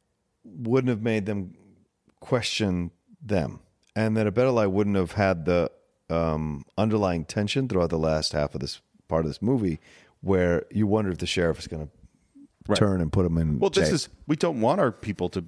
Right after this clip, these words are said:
Speaker 2: do a perfect
Speaker 1: No.
Speaker 2: lie because it's not good for the tension. Yeah,
Speaker 1: Exactly.
Speaker 2: exactly right. Yeah. Um, and the brother-in-law is like, "You gotta arrest these guys." And the sheriff kinda goes, "I don't have anything to arrest
Speaker 1: Yeah.
Speaker 2: them on."
Speaker 1: Yeah. They're lying, Sheriff.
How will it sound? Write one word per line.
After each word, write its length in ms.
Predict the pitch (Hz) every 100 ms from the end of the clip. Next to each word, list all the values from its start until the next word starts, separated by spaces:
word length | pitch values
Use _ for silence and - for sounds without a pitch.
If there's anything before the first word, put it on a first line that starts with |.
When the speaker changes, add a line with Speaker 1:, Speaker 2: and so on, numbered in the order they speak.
| -
Speaker 2:
do 100 | 101 92
a 60 |
perfect 320 | - 101 -
Speaker 1:
No. 120 | 151 143
Speaker 2:
lie 140 | 98
because 300 | 131 123 107
it's 120 | 113
not 120 | 110 107
good 140 | 104
for 60 | 101
the 80 |
tension. 320 | 95 143 151 73
Yeah, 60 | 120
Speaker 1:
Exactly. 160 | 107
Speaker 2:
exactly 320 | - 117 113
right. 200 | 104 87 -
Yeah. 160 | 117 107 - - - - -
Um, 640 | 117 110 104 101 101 104 104 _
and 600 | 113 110 98 92 90 90 _ _ _ _ -
the 180 | 101 90
brother-in-law 440 | 117 185 139 82
is 100 | -
like, 160 | 101 -
"You 60 |
gotta 180 | 214 117
arrest 280 | 73 120 -
these 160 | 95
guys." 360 | - - - -
And 180 | 107 107
the 60 | 104
sheriff 260 | 190 311
kinda 160 | - 110
goes, 200 | 104 -
"I 80 | 95
don't 140 | 277 - -
have 220 | 131 160
anything 320 | 113 - 90
to 140 | - 69
arrest 260 | 71 117
Speaker 1:
Yeah. 100 | 107
Speaker 2:
them 100 | 120
on." 240 | 58 50 78
Speaker 1:
Yeah. 140 | 101 107 - _ - _ _ _ -
They're 120 | 80
lying, 320 | 127 170 151
Sheriff. 420 | 127 151 156 -